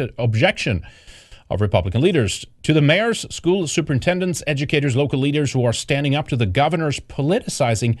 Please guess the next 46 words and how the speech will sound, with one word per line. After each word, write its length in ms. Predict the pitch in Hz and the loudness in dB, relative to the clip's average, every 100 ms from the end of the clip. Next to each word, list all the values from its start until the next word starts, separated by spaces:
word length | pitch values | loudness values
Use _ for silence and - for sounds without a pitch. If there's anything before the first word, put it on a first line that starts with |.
| - - | -6 -6
mask 440 | 110 117 180 - - | 0 2 2 -2 -4
protection 480 | 120 110 92 113 | -2 -2 -2 -4
for 240 | 101 113 107 | -2 -2 -2
our 100 | 107 | -2
kids. 580 | - 202 208 85 - - - _ _ _ - | 0 2 2 0 -6 -10 -18 _ _ _ 0
Yeah, 180 | 104 87 | 0 2
because 300 | 101 92 - | -2 -4 -6
they, 240 | 104 101 - _ - | -6 -6 -10 _ -6
the 60 | |
other 120 | 139 123 | -2 -2
side 200 | 110 90 | -2 -2
is 80 | |
not 140 | 87 80 | -2 0
politicizing 560 | 95 90 85 82 85 | 0 0 0 -2 -2
this 120 | 85 80 | -2 -2
at 120 | 104 | 0
all. 260 | 160 107 - _ _ _ - | 2 0 -2 _ _ _ -4
Thank 320 | 170 226 233 | 0 0 0
you. 160 | 85 - _ _ _ _ _ _ _ - - | -2 -4 _ _ _ _ _ _ _ -16 -2
Biden 280 | 117 107 104 | 0 2 0
said 240 | 110 82 | -2 0
Thursday, 360 | 165 170 - 151 | 0 0 2 -2
"Thank 300 | - 160 165 | 0 -2 2
God 200 | 151 139 | 2 2
we 140 | 135 | 0
have 160 | 120 104 | 0 -2
heroes 640 | - 190 208 151 117 101 | -6 -4 0 2 0 0
like 240 | 113 110 | -2 -2
you, 240 | 123 147 - | 0 2 2
and 100 | 101 | 0
I 80 | 104 | -2
stand 420 | - 151 170 147 | -4 -6 -4 0
with 140 | 120 | 2
you. 140 | 101 85 | 2 0
All 380 | 117 147 143 120 - _ | 2 2 2 0 -10 _
Americans 680 | - 110 131 131 - 78 - | 0 2 2 0 0 -4 -6
should 240 | - - 104 | -8 -4 -2
as 100 | 92 | 0
well." 300 | 113 117 - - - - - | 0 -2 -4 -16 -20 -8 2
But 80 | |
even 200 | 156 175 | 4 4
as 120 | 165 135 | 2 2
Biden 320 | 139 175 160 | 2 2 0
becomes 320 | 143 147 120 | 0 0 0
more 180 | 139 165 | 2 0
aggressive, 720 | 139 113 113 185 - 110 73 | -2 -2 0 0 0 -2 -2